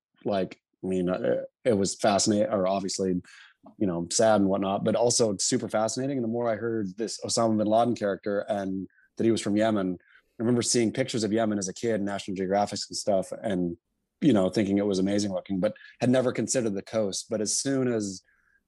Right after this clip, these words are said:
yeah, uh, the more <laughs> Yemen was in the news, I was just started to stare at the coast, thinking, "This coast has to have waves," and nobody had ever surfed it. So it just became like a, yeah, some, like, a, a perfect mission.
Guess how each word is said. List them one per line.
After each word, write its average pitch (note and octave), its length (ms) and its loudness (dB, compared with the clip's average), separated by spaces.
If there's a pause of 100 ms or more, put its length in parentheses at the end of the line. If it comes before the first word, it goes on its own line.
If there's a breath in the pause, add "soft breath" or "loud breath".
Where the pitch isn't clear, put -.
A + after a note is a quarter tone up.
(120)
yeah, B2+ 200 2
uh, A#2 340 -8
the C3+ 180 -6
more C3+ 240 2
<laughs> B2 100 0
Yemen D3+ 220 2
was A#2+ 140 -4
in A#2 80 -2
the A2 80 -4
news, A#2+ 260 -2
I G#2+ 100 2
was G#2+ 120 -6
just - 180 -4
started B2+ 280 -2
to G#2 40 -6
stare A#2 360 -2
at A2 80 -6
the - 60 -12
coast, A2+ 340 -4
thinking, G#2 220 -10
"This C3+ 140 -4
coast - 460 -2
has G#2+ 200 0
to G#2+ 80 0
have F#2+ 80 4
waves," F2+ 440 2
and G2+ 180 -2
nobody G#2 240 4
had F#2+ 80 2
ever E2+ 100 0
surfed A2+ 300 -4
it. C3 160 -10
So G2 460 2 (340 soft breath)
it G2 60 -2
just - 340 0
became G2 560 2
like F2 260 0
a, E2 260 -2 (560 soft breath)
yeah, F#2+ 260 2
some, G2+ 400 -2 (320)
like, F#2+ 260 0
a, G2 240 2 (260)
a A2 100 0
perfect - 420 -2
mission. F2+ 300 -2